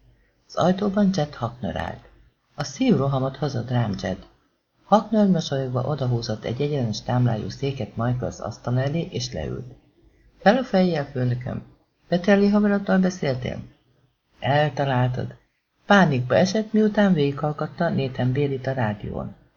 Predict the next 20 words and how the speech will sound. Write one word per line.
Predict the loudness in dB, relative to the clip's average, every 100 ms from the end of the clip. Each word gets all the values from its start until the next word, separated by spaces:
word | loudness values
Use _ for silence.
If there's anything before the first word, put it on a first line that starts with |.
| -4
Te | 2
hallottad | 2 2 0 -2
a |
műsort?” | 0 2 0 -6 -10 -14 _ _ _ _ _ _
„Igen, | -2 -2 -2 -4
a | -4
nagy | -4 -4
részét”, | -4 -6 -6 -10 -6
bólintott | -4 -4 -4 -6
Hackner. | -10 -10 -10 -10 -16 _ -10
Csak | -4
az | 2
első | 4 4 0
néhány | -4 -4 -4 -4
percet | -4 -4 -4 -8
nem. | -8 -8 -12 _ _ _
Szerintem | _ -2 0 -2 -2 -2 -2
nagyon | -2 -2 -2
meggyőzően | -2 -4 -4 -4 -4 -6
beszélt. | -6 -8 -8